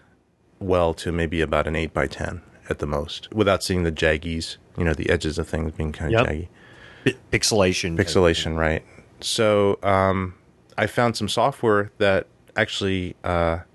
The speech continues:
Speaker 1: enlarges things but removes the jaggies. And it's called, uh, Alien Skin Blow Up,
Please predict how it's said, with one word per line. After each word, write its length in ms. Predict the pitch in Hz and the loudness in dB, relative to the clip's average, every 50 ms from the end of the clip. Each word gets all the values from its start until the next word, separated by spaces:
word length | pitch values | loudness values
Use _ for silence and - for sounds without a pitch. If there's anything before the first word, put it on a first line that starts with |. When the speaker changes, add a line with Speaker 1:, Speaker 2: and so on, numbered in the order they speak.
| _ _ _ _ - | _ _ _ _ -2
Speaker 1:
enlarges 540 | - 113 110 104 104 120 143 156 139 - - | 2 2 4 6 4 4 4 2 0 0 2
things 260 | - 98 95 95 92 | 0 2 2 2 2
but 160 | - - 85 | 2 2 2
removes 400 | - 92 92 95 98 101 98 92 - | 4 4 4 4 4 4 2 2 0
the 80 | - | -2
jaggies. 600 | 90 85 90 82 82 82 90 87 - - - - - _ _ _ - - - - - - - - _ - | 0 4 4 4 4 2 -2 -6 -8 -10 -12 -14 -14 _ _ _ -20 -20 -20 -20 -20 -20 -20 -20 _ -2
And 240 | - 98 92 87 85 | 0 2 4 4 2
it's 120 | 82 - | 2 0
called, 400 | - - 90 80 87 85 - - - | 0 2 2 2 2 2 -2 -6 -4
uh, 180 | - 95 90 - | -2 0 0 0
Alien 360 | - 98 101 98 101 98 95 90 | 2 2 2 2 2 2 0 -2
Skin 340 | - - - 95 85 85 | -2 0 0 0 0 0
Blow 240 | 80 85 85 87 90 | 0 2 2 4 4
Up, 220 | 85 - - - | 4 2 0 -4